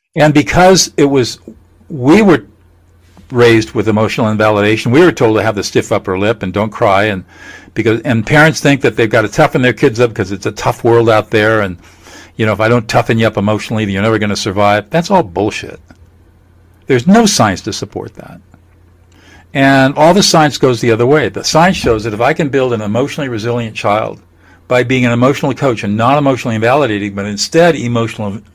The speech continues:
emotionally validating the children's emotions, then I'm gonna have a kid who's incredibly resilient,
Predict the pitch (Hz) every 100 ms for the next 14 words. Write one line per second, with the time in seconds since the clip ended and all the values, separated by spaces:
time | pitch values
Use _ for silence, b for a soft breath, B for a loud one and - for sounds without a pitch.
0 | - 120 107 113 - 104 90 104 147 214
1 | 151 110 101 101 - 101 95 90 92 98
2 | - - B B B B B B B -
3 | 131 202 165 131 104 - 117 113 95 90
4 | 85 - 196 190 104 104 101 107 175 175
5 | - -